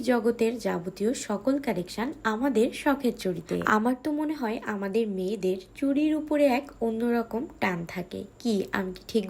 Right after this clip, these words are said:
বলেছি? তাই আপনাদের জন্য আমাদের শখের চুড়িতে চলে এসেছে সব সুন্দর সুন্দর কালেকশন। জলদি জলদি ভিজিট করুন শখের চুড়ি। আর ভিডিওতে তো আমি আপনাদেরকে দেখিয়ে দিব, আপনারা কিন্তু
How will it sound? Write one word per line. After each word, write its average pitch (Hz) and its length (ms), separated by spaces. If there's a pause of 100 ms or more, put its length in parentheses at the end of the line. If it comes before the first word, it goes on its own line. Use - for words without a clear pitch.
বলেছি? 240 380 (220)
তাই 262 140 (220)
আপনাদের 240 420 (100)
জন্য 262 200 (280)
আমাদের 233 280 (100)
শখের 233 380
চুড়িতে 294 280 (120)
চলে 277 260
এসেছে 247 300 (160)
সব 220 140 (140)
সুন্দর 262 280 (100)
সুন্দর 190 240 (100)
কালেকশন। 175 400 (460)
জলদি 226 340
জলদি 320 220 (100)
ভিজিট 226 340
করুন 208 220 (140)
শখের 277 380
চুড়ি। 185 240 (320)
আর 254 80 (180)
ভিডিওতে 240 460
তো 311 60 (100)
আমি 269 200
আপনাদেরকে 262 460 (220)
দেখিয়ে 214 400
দিব, 180 140 (300)
আপনারা 254 360
কিন্তু 294 180